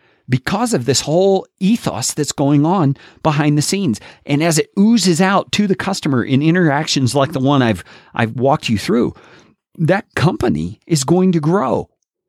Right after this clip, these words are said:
And I just love this example. It was a wonderful experience for me in the end, and I was happy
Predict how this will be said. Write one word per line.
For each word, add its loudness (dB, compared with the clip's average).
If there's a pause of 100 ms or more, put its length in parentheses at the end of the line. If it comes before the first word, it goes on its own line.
(720)
And -6
I 2
just 0
love 2
this 0 (120)
example. 2
It -2
was 2
a 2
wonderful 0
experience -2
for 0
me 4
in -2
the -4
end, -4 (380)
and 0
I 0
was 2
happy -2